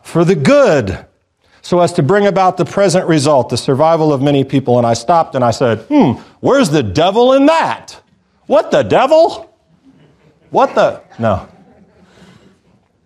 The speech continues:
He's talking to his brothers, which means he's talking to humans.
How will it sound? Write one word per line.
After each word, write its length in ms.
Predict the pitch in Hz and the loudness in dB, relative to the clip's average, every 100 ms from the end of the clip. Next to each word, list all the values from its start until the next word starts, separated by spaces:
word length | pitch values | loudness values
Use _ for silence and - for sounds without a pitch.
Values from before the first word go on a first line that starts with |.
| _ _ _ - - - | _ _ _ -20 -10 -2
He's 220 | 202 202 | -2 -2
talking 600 | - 262 269 262 262 233 | -2 0 0 2 2 2
to 340 | - 269 262 | 2 2 4
his 400 | 214 247 254 208 | 4 4 4 2
brothers, 960 | 151 123 185 240 240 208 139 120 - - _ _ - _ | 2 0 2 2 2 2 0 -2 -10 -20 _ _ -20 _
which 220 | 175 175 | -2 0
means 240 | 214 214 202 | 2 2 2
he's 200 | 208 202 | 0 0
talking 520 | 226 220 214 220 202 | 0 0 0 0 0
to 160 | 220 | 0
humans. 800 | 196 - 226 269 220 156 117 98 | -2 0 2 4 4 2 0 -2